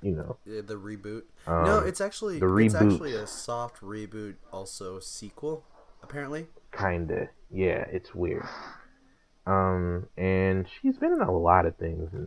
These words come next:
Speaker 1: when I'm getting right down to it. Um, it's just not a lot of people don't notice her. Like, she's been in a lot of horror movies 'cause I think the most recent horror movie I can think of was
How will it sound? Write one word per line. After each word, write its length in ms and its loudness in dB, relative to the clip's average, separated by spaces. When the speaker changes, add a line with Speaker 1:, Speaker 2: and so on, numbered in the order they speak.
Speaker 1:
when 200 -2
I'm 240 -4
getting 200 2
right 240 0
down 340 -2
to 180 4
it. 120 4
Um, 420 2
it's 120 -8
just 200 -6
not 140 2
a 100 8
lot 40 6
of 100 -2
people 340 0
don't 260 0
notice 580 0
her. 400 4
Like, 220 0
she's 200 0
been 140 4
in 60 4
a 80 6
lot 180 12
of 100 6
horror 240 8
movies 420 2
'cause 800 -6
I 40 -12
think 180 -4
the 60 -4
most 220 -4
recent 340 -6
horror 220 -2
movie 280 0
I 100 0
can 120 -8
think 240 -6
of 200 2
was 140 -4